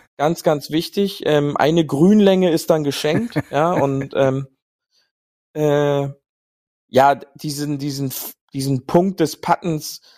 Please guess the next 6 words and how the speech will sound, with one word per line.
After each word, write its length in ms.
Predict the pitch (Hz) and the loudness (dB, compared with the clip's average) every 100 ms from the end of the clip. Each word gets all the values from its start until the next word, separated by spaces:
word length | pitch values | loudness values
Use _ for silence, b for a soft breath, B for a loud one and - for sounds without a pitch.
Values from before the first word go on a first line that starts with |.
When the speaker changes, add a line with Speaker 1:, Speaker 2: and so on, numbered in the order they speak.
| b | b
Speaker 1:
sollte 300 | - 151 165 | 0 0 2
man 180 | 160 147 | 0 0
am 180 | 143 - | -4 -2
Anfang 460 | 127 151 - 151 | -4 -4 -2 -2
einfach, 540 | - 135 - 143 131 - _ | -2 -4 -2 -2 -4 -20 _
äh, 440 | 135 135 135 139 | -2 0 0 -4